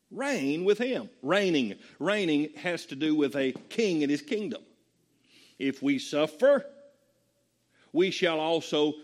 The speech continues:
reign with him in his kingdom." Okay? It has nothing to do with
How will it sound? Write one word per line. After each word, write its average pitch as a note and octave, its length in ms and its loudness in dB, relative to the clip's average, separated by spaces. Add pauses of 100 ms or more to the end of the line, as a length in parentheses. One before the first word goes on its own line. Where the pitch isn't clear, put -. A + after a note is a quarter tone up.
reign D#3+ 1040 2 (200)
with F3 240 -2
him G3 500 -2 (1040)
in D3+ 100 -6
his F3 140 -2
kingdom." - 380 -8 (1000)
Okay? C#3 240 -6 (1500)
It - 40 -10
has D3+ 160 -8
nothing G#3 220 -2
to F#3 60 -8
do D4 180 0
with F3+ 320 4